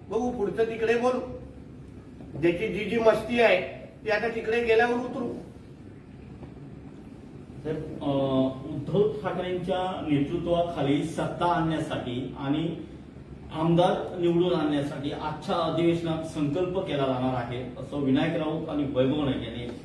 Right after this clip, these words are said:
Speaker 2: एकत्रित स्टेटमेंट दिलं.
Speaker 1: मला वाटतं ह्या दोन्ही माकडांनी पहिलं स्वतः कसे निवडून येतील याची काळजी करावी. मग विनायक राऊत असेल किंवा हा वैभव नाईक असेल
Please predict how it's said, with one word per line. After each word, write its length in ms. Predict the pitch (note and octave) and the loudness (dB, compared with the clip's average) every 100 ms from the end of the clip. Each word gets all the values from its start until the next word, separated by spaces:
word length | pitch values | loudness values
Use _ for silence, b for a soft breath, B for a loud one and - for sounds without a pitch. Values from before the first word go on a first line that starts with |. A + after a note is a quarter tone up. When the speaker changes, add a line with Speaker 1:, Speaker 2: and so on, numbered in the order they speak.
| - B2+ | 2 2
Speaker 2:
एकत्रित 300 | D#3 - - | 2 0 0
स्टेटमेंट 400 | C3 C3 C3 B2 | -6 -4 -2 -2
दिलं. 160 | G#2 A2 - - - - - B B - | -4 -8 -10 -14 -14 -14 -14 B B -12
Speaker 1:
मला 300 | - G#2 C3+ | -6 2 4
वाटतं 640 | C3+ C3 - C3 C#3+ D3+ D3+ D3 A#2 | 4 2 0 2 4 4 2 0 -2
ह्या 200 | B2+ C#3 | 0 0
दोन्ही 400 | B2+ B2+ B2+ D3+ | 0 0 2 2
माकडांनी 800 | D3+ B2+ C3 C3+ - G3 E3 - - - - - - - - - | 2 0 0 2 2 2 0 -2 -10 -14 -16 -16 -16 -16 -16 -8
पहिलं 260 | C3 B2+ E3+ | -2 2 2
स्वतः 600 | - C3+ B2 E3 F#3 F#3 - - - - - - - - | 2 -2 2 6 6 6 4 -2 -12 -16 -18 -18 -12 -4
कसे 260 | D3 F3+ F3 | 2 6 6
निवडून 440 | D#3+ D#3+ F3+ F3 | 8 8 10 8
येतील 280 | D#3 A2+ B2 | 6 0 -4
याची 220 | - - | -4 -4
काळजी 380 | - D#3 D3+ F#3 | -2 0 2 0
करावी. 640 | C#3+ - - - - - - - - - - B2 | 0 -2 -2 -8 -14 -16 -16 -16 -16 -16 -8 0
मग 100 | C3+ | 2
विनायक 420 | B2+ D3 E3+ E3+ | 4 6 6 6
राऊत 300 | E3+ F3+ F3 | 4 4 2
असेल 500 | D#3 F3+ F#3+ F#3+ F#3 | 2 4 4 0 0
किंवा 360 | F#3 F3 F#3 F#3 - - - - - | 6 8 8 6 0 -10 -14 -10 2
हा 200 | E3+ F#3 | 6 8
वैभव 380 | F3 F3+ G3 F#3 | 8 8 8 6
नाईक 300 | F3 D#3+ C#3 | 4 2 -2
असेल 360 | C3+ A2 - | -4 -6 -8